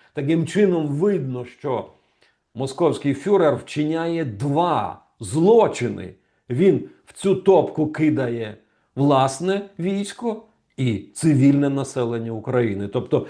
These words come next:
тут уже приховати ці злочини московського фюрера просто неможливо. Але перспектива в цього і першого, і другого, і тільки одна. Це поразка. Зрозуміло, що Росія,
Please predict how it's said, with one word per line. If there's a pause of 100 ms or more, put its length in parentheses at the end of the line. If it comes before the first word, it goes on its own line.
(140)
тут
уже
приховати
ці
злочини
московського
фюрера (200)
просто (160)
неможливо.
Але (300)
перспектива
в
цього (260)
і
першого,
і
другого,
і
тільки
одна. (400)
Це
поразка. (800)
Зрозуміло,
що (800)
Росія,